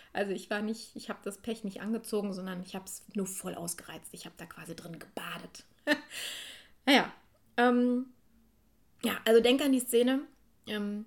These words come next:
dass bei Hobbymoderatoren oder Bloggern, die sich plötzlich als Moderatoren bewerben, dass das, also solche Katastrophenmomente leider passieren können und gang und gäbe sind, weil die eben nicht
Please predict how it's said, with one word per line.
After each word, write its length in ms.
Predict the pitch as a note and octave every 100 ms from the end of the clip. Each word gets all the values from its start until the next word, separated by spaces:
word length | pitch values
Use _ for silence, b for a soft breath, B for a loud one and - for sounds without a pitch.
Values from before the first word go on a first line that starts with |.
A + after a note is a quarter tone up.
| -
dass 420 | - G#3 - - - _ _ _ _ _ _ _
bei 200 | - G#3
Hobbymoderatoren 800 | G3+ B3 A3+ A3 G#3+ G#3 - G3+ G3+
oder 140 | F#3+
Bloggern, 480 | F#3 F3+ G3+ G3+ G3 _ -
die 60 | F#3
sich 180 | F3 -
plötzlich 340 | B3+ B3+ G#3
als 100 | F#3+
Moderatoren 1000 | G3 F#3+ F#3 F#3 G#3+ - B3+ D4+ D#4+ D4+
bewerben, 600 | D4 C#4 C4 C4 C4 C4+ B B B B B B B B B _ _ _ _
dass 180 | G#3+ -
das, 460 | G3+ G#3 - - A#3+
also 220 | F#3 F#3+
solche 200 | F#3+ G3+
Katastrophenmomente 920 | G3+ F#3+ F3+ F#3+ F#3 F#3+ E3+ E3+ F3+
leider 540 | F3 E3 E3+ F3 F3 E3+ B -
passieren 720 | G3 - F#3 F#3 F#3+ G3+ G#3+
können 340 | - G#3+ A#3+ C#4
und 220 | G3 F#3+
gang 200 | F#3 F3+
und 80 | F#3
gäbe 260 | F#3 G#3+
sind, 260 | G#3 A3 A3
weil 80 | G3+
die 160 | -
eben 300 | F#3 F#3+ F#3
nicht 420 | F3 E3 - -